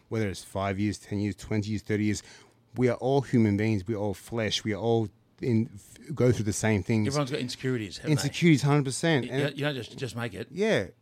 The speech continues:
Speaker 2: Yeah,
Speaker 1: And,
Speaker 2: it's, it's
Speaker 1: and,
Speaker 2: a jour-, it's a
Speaker 1: and
Speaker 2: journey.
Speaker 1: Exactly. And, um, when, when I went through that, it was just like, oh, I can't even, you know,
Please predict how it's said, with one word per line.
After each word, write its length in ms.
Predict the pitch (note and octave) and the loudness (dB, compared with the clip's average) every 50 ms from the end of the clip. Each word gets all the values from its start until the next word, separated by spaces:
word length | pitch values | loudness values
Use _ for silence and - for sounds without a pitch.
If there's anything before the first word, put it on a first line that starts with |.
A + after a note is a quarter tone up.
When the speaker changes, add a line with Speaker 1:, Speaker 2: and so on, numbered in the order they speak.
| _ _ | _ _
Speaker 2:
Yeah, 100 | - A2+ | -8 -4
Speaker 1:
And, 140 | C#3+ E3+ E3 | -4 -4 -4
Speaker 2:
it's, 80 | - - | -4 -4
it's 20 | |
Speaker 1:
and, 140 | D3 D3+ C#3+ | -4 -4 -2
Speaker 2:
a 20 | |
jour-, 100 | C3 C3+ | -2 -2
it's 60 | C#3 C3+ | -2 0
a 20 | |
Speaker 1:
and 160 | C3 B2+ B2 | 0 0 0
Speaker 2:
journey. 380 | B2 E3 D#3 A2+ G2+ C3+ D#3 - - _ - | 0 -2 -2 -4 -4 -6 -8 -10 -14 _ -10
Speaker 1:
Exactly. 800 | B2 C#3+ C3+ - - D3+ D#3 D3+ - - B2 G#2+ F2 D#2+ E2 F2+ | -8 -8 -6 -4 -4 -4 -4 -6 -6 -6 -6 -6 -6 -6 -8 -6
And, 240 | A2+ B2 B2+ C3 C3 | -2 0 0 2 2
um, 340 | B2+ B2 B2+ B2 A2+ G#2 - - - - - _ _ _ _ _ _ _ - | 2 2 2 2 2 0 -2 -6 -14 -20 -20 _ _ _ _ _ _ _ -6
when, 300 | A#2 C3 C3+ C#3 C3+ B2 | -2 0 0 2 2 2
when 120 | C3+ C#3 | 4 4
I 60 | C3+ B2 | 4 4
went 300 | A#2 B2+ D#3 F3 F3 - | 4 4 4 4 4 2
through 220 | - D3 C3+ A#2 | 2 2 4 4
that, 260 | A#2 A2 G#2 G2 - - | 4 4 4 2 0 -2
it 120 | A2+ A#2 | -2 -2
was 360 | A2+ A2+ A2+ A2 G#2 G2 - | 0 0 0 0 0 -2 -2
just 260 | - B2 G#2+ - - | -2 -2 -2 -2 -2
like, 380 | B2 A2+ A2 G#2 G2 - - F#2+ - | -2 -2 0 -2 -4 -6 -10 -8 -4
oh, 340 | A2+ A#2+ A#2+ A2 F#2 F2 D#2 | -2 0 0 0 -2 -4 -4
I 80 | G2+ B2 | -6 -4
can't 220 | - C3+ C3+ C3 | -2 0 0 2
even, 240 | B2+ A2+ G#2+ G#2+ - - - - - - - _ _ - | 2 2 0 -2 -4 -6 -14 -20 -20 -20 -20 _ _ -6
you 100 | - B2 | -2 0
know, 180 | A#2+ A2 G#2+ G#2 | 0 0 0 -2